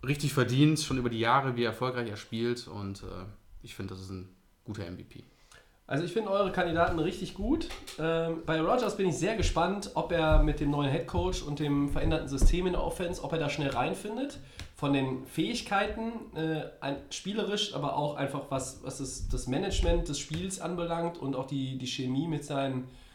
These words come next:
Speaker 2: ähm, Teamkollegen, halte ich das für, ähm, absolut schnell durchführbar. Ähm, Rivers sehe ich auch wirklich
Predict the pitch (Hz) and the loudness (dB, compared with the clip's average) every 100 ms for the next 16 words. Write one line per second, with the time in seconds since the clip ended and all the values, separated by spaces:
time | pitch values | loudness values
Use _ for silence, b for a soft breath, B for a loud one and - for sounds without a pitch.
0 | B B B - 131 127 120 120 120 - | B B B -10 -4 -2 0 -2 -6 -6
1 | 170 175 160 165 165 165 160 127 135 139 | -6 -2 -2 0 -2 -2 -4 -4 -4 -4
2 | - 139 - - 131 127 123 123 120 - | -4 -6 -6 -4 0 2 2 0 -2 -6
3 | 117 113 110 110 - - 165 - 160 151 | -6 -6 -6 -10 -12 -4 -2 0 -2 0
4 | - 156 165 220 240 160 143 190 - 208 | 2 6 6 6 2 0 0 0 -2 -4
5 | 190 196 254 - - b b b b b | 0 0 -2 -6 -18 b b b b b
6 | - - 151 160 143 - 160 202 226 226 | -12 -4 0 0 -2 6 8 8 6 6
7 | 185 185 180 - - 190 254 - - - | 4 4 2 2 4 4 2 -4 -16 -20
8 | - 147 180 214 202 - - | -14 -2 0 2 2 2 0